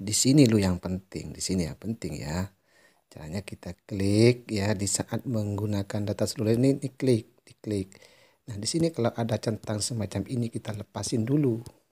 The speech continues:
Lepasin aja seperti ini, lepasin ya. Kemudian oke. Setelah itu di bawahnya lagi di sini saat terhubung ke WiFi klik juga. Nah, kalau ada centang semacam ini lepasin dulu.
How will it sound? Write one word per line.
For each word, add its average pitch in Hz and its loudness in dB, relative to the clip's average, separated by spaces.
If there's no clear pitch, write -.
Lepasin - -16
aja 101 -2
seperti 98 -6
ini, 95 -6
lepasin - -10
ya. 95 -2
Kemudian 123 2
oke. 101 -4
Setelah 98 -6
itu 156 6
di 117 2
bawahnya 107 4
lagi 110 2
di - -6
sini 110 0
saat - -10
terhubung 127 0
ke - -2
WiFi 113 4
klik 113 -2
juga. 104 0
Nah, 104 -10
kalau 110 0
ada 123 2
centang 120 2
semacam 120 0
ini 135 4
lepasin 139 0
dulu. 127 2